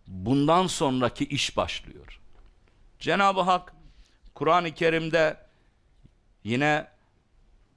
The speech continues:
buyuruyor ki, yer şiddetle sarsıldığı, dağlar serpamuk gibi s-, atıldığı zaman, dağılıp toz duman haline geldiği zaman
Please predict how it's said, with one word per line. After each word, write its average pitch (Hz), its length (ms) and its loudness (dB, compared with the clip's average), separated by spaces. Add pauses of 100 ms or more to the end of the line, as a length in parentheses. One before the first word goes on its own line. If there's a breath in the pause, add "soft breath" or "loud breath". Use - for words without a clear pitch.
buyuruyor 131 640 0
ki, 208 340 -4 (1080)
yer 127 260 0
şiddetle 139 600 -4
sarsıldığı, 139 840 0
dağlar 139 460 4
serpamuk 143 840 -4
gibi 123 180 -4
s-, - 360 -8
atıldığı 143 540 0
zaman, 135 480 2 (560 loud breath)
dağılıp 151 580 2
toz 131 400 0
duman 151 340 2
haline 135 480 0
geldiği 135 800 0
zaman 147 560 -2